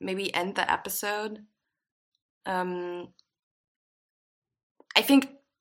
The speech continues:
your film, Metobi and I, besides talking about humans and nature, humans and animals, and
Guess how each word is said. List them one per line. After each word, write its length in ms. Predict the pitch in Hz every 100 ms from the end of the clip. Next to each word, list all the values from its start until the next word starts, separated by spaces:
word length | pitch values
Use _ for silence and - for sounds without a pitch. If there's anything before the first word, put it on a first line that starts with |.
| _
your 340 | 175 - 254
film, 600 | 170 - 214 226 233 233 -
Metobi 520 | 208 175 196 196 208
and 120 | 185
I, 580 | - 180 180 180 180 - _
besides 540 | - 190 214 208 202 -
talking 400 | 196 190 202 190
about 480 | 175 180 175 165 - _ _ _ _ _ _ _
humans 720 | - 202 196 190 190 190 185 175
and 260 | 170 175 - _ _ -
nature, 520 | 190 196 - 196 185
humans 320 | 180 175 175
and 120 | 180
animals, 640 | 175 175 180 175 170 165 -
and 320 | 165 160